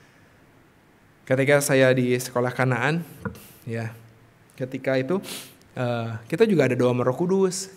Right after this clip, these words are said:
Ketika doa sama Roh Kudus, saya selalu ingatin kepada anak-anak, "Berdoalah kepada Tuhan. Karena Tuhanlah yang mempunyai Roh Kudus itu. Karena itu adalah Roh Tuhan. Bukan saya," saya bilang. Saya hanya membantu berdoa, menumpangkan tangan.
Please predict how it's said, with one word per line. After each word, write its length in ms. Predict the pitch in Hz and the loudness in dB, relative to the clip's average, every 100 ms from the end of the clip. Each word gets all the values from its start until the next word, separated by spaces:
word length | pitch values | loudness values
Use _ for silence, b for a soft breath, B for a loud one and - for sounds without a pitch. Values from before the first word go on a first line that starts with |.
| - | -12
Ketika 400 | 127 139 143 139 | -8 -4 0 2
doa 160 | 135 | 2
sama 160 | 135 135 | 0 0
Roh 80 | 135 | -2
Kudus, 320 | 147 202 202 | 2 2 2
saya 240 | - 175 | -2 -4
selalu 320 | 185 156 143 | -2 -2 -2
ingatin 240 | 131 120 156 | -4 -4 -4
kepada 400 | 151 127 113 117 | -4 -6 -6 -8
anak-anak, 400 | 110 117 117 113 b b b b | -10 -10 -10 -12 b b b b
"Berdoalah 640 | 175 180 180 190 202 202 | 2 4 4 4 2 2
kepada 320 | 180 165 156 | 0 0 0
Tuhan. 480 | 151 139 117 113 110 92 101 - - b b - | -2 -6 -4 -4 -4 -10 -16 -20 -20 b b -2
Karena 240 | 165 175 | 0 2
Tuhanlah 560 | 196 175 190 190 185 180 | 0 -2 -2 0 0 0
yang 160 | 160 | 0
mempunyai 560 | 160 156 170 160 160 180 165 | 0 -2 0 0 0 0 -2
Roh 80 | |
Kudus 320 | 151 135 127 127 | 0 -2 -2 -6
itu. 240 | 120 123 | -8 -8
Karena 240 | 131 143 | -6 -6
itu 80 | 151 | -2
adalah 160 | 170 143 | -2 -2
Roh 160 | 123 | -2
Tuhan. 480 | 113 170 143 117 110 - 165 | -2 -4 -2 -8 -10 -10 0
Bukan 320 | 160 180 170 | 0 0 -2
saya," 320 | 175 196 190 175 | -2 0 0 -2
saya 80 | 139 131 | -6 -8
bilang. 160 | 113 113 b b b b b | -10 -14 b b b b b
Saya 240 | - 185 | 0 4
hanya 160 | 214 208 | 4 4
membantu 560 | 180 165 175 185 208 | 0 2 0 2 0
berdoa, 400 | 185 175 165 185 | 0 2 2 4
menumpangkan 640 | 190 185 175 180 170 170 170 | 2 2 2 2 2 2 0
tangan. 340 | 185 190 156 | 0 -2 -2